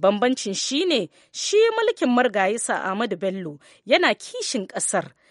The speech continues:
da kuma ɗaukar kowa nasa ne, bai cika nuna bambancin addini ko ƙabilanci ba. Su kuma masu mulkin yanzu mafi akasarinsu su kawai nuna ƙabilanci da kuma bambancin addini."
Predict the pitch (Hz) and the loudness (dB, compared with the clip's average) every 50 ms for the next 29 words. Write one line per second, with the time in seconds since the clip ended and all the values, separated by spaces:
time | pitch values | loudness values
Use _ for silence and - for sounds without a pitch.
0 | _ _ - - 220 233 - - 381 370 381 349 311 - _ _ _ _ _ - | _ _ -6 -4 -4 -4 -2 -2 2 4 6 4 4 2 _ _ _ _ _ 0
1 | - 381 415 359 - - - - _ - - - 349 370 370 359 349 320 320 302 | 2 2 2 2 0 -2 -4 -4 _ -12 -6 -2 2 4 6 6 8 6 6 6
2 | 311 311 311 - - 226 196 175 156 147 139 - _ - - - _ _ - 165 | 4 2 2 0 -2 -4 -6 -6 -6 -8 -10 -14 _ -20 -20 -20 _ _ 0 4
3 | 220 240 240 233 - - 427 - 381 302 285 294 277 240 180 156 240 262 269 269 | 4 4 4 2 -2 -6 -4 -2 0 2 2 2 2 0 0 0 0 0 0 0
4 | 302 294 - - 277 - - - 190 175 165 156 - 262 330 370 339 302 254 - | 0 -2 -2 -4 -8 -8 -6 -6 -6 -6 -6 -6 -4 -2 0 2 0 0 0 -2
5 | - 233 - - 247 208 220 240 233 240 247 247 240 - - - 180 143 165 170 | -4 -4 -4 -4 -6 -4 -4 -2 -2 0 0 0 -2 -4 -8 -12 -10 -8 -8 -8
6 | 160 - - _ - - _ - - - 277 285 277 - 311 320 320 311 294 269 | -8 -8 -12 _ -20 -20 _ -12 -6 -4 -2 -2 0 2 2 4 4 4 4 4
7 | 233 214 190 - - - - 311 294 254 269 285 311 311 320 349 - - - 285 | 2 2 0 -2 -4 -6 -6 -8 -6 -2 0 2 2 2 0 -2 -4 -4 -2 -2
8 | 240 220 202 190 185 180 175 165 185 277 320 294 - - - - _ - 233 294 | 0 0 -2 -2 -2 -4 -6 -6 -4 -2 -2 -2 -4 -8 -16 -18 _ -6 -2 -2
9 | 480 508 - - 403 - - _ _ - 453 480 - 494 - - 311 262 254 254 | -2 -2 -4 -8 -12 -12 -12 _ _ -2 -2 0 0 -2 0 2 2 2 2 2
10 | 262 - - - 185 165 143 - _ _ _ - - - 285 269 - - - 339 | 0 -2 -4 -8 -8 -10 -10 -12 _ _ _ -14 -10 -8 -6 -6 -8 -4 -2 0
11 | 359 381 392 339 311 302 _ - 208 240 285 294 254 - - 254 240 277 285 294 | 0 0 0 -2 -4 -4 _ -4 -2 0 0 0 0 -2 -4 -6 -6 -4 -4 -2
12 | 285 302 330 330 - - 302 262 208 196 - - 247 240 214 - 247 269 277 269 | -2 -2 -2 -4 -4 -6 -6 -6 -6 -8 -6 -6 -4 -4 -4 -2 -2 -2 -2 -2
13 | 320 311 302 - - 262 262 - 180 175 156 139 - 214 202 180 170 147 139 | -2 -2 -2 -4 -6 -10 -10 -10 -12 -12 -10 -8 -4 -4 -2 -2 -4 -6 -8